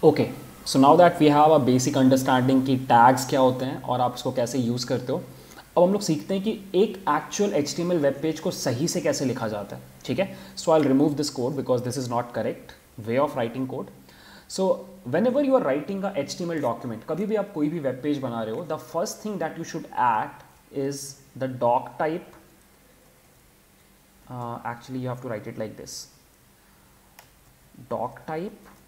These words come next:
एचटीएमएल। ओके, so ये doc type क्या बता रहा है? Doc type is basically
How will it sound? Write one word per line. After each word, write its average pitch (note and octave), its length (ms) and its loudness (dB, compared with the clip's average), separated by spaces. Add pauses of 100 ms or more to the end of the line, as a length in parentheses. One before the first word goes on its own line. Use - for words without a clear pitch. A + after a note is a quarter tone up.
(840)
एचटीएमएल। B2+ 560 -8 (1400)
ओके, D#3+ 200 -8 (480)
so G3 180 -6 (120)
ये G3+ 680 -2
doc C#3+ 280 -2 (140)
type B3+ 180 -2
क्या A#3 120 2
बता C3+ 260 2
रहा B2+ 120 0
है? D3 140 -4
Doc C#3+ 160 2 (120)
type F#3+ 140 -4
is F3+ 100 -6
basically E3 460 -6